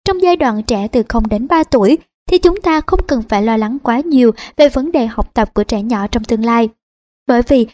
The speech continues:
sự phát triển bình thường của hạch nền sẽ giúp cho Thùy Tráng có thể tiếp tục hoàn thành tốt vai trò của mình một cách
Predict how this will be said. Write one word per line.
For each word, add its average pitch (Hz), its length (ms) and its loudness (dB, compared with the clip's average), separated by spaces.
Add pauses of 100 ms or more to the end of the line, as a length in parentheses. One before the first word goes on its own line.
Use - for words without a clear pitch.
sự - 180 0
phát 427 200 0
triển 247 200 0
bình 247 180 0
thường 240 220 2
của 226 120 0
hạch 262 240 -6
nền 240 220 2 (180)
sẽ 240 180 -2
giúp 349 260 -2
cho 262 140 0
Thùy 254 300 0
Tráng 240 260 -2
có 403 140 0
thể 214 220 -2
tiếp 415 260 0
tục - 180 0
hoàn 214 200 -4
thành 214 180 -4
tốt 233 300 0
vai 285 160 -2
trò 226 180 -2
của 202 160 -4
mình 220 340 -2
một 185 160 -8
cách - 120 -6